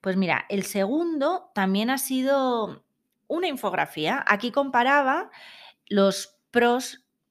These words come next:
entre, y lo-, y los contras entre una boda civil y una boda católica, que también es otra de las dudas que tienen normalmente las novias cuando, cuando van a planificar su contenido.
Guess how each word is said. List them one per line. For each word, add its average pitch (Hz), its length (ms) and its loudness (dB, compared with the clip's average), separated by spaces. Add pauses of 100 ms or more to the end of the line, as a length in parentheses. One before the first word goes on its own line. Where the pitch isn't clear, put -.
(120)
entre, 208 600 0
y 170 120 -4
lo-, 147 160 -6
y 156 80 -6
los 151 180 -8
contras 220 600 0
entre 170 340 -2
una 196 240 2
boda 202 460 2
civil 277 560 -2
y 254 140 0
una 214 140 0
boda 147 220 -4
católica, 151 640 -8
que 208 100 -8
también 165 260 -6
es 180 140 -4
otra 190 240 -2
de 185 80 0
las 185 160 0
dudas 202 300 2
que 190 100 -8
tienen 190 460 -4
normalmente 160 640 -6
las 165 180 -4
novias 196 320 0
cuando, 151 580 -8
cuando 127 480 -10
van 147 220 -6
a 147 80 -4
planificar 156 580 -2
su - 140 -12
contenido. 139 640 -8